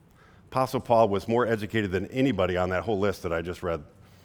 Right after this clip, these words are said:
I mean, just, just an amazingly smart guy. Wrote half of the New Testament. Just one little problem. He persecuted and killed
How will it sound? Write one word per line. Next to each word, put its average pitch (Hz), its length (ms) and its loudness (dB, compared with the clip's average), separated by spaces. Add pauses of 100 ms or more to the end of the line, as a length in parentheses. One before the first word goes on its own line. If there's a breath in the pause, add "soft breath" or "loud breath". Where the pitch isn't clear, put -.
(380 soft breath)
I - 20 -10
mean, 95 100 -4
just, - 280 -8
just - 180 -4
an 90 80 -2
amazingly 104 800 2
smart 104 540 0
guy. 90 240 4
Wrote 113 260 2
half 139 320 2
of 113 60 -6
the 113 80 0
New 110 100 0
Testament. 90 600 0 (840 soft breath)
Just - 180 -16
one 139 140 2
little 123 140 0
problem. 87 480 0
He 95 160 -8
persecuted 120 880 -4
and 101 220 -4
killed 98 420 -4